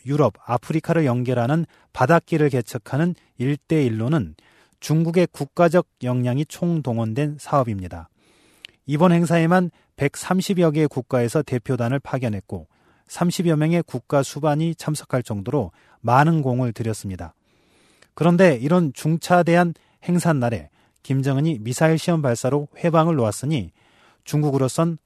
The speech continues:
화가 나는 게 당연하다고 할 수 있습니다. 이런 사정을 볼 때 중국은 유엔의 제재 강화에도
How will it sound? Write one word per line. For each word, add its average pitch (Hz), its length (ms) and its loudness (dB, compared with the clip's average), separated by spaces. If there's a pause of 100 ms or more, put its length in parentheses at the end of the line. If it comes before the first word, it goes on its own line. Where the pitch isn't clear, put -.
화가 175 360 6
나는 120 300 0
게 131 140 -4
당연하다고 117 680 -2
할 117 80 -6
수 - 140 -12
있습니다. 95 480 -10 (1300)
이런 175 220 4
사정을 180 360 4
볼 151 140 2
때 175 160 2
중국은 143 640 -4
유엔의 170 460 2
제재 135 360 0
강화에도 120 640 -2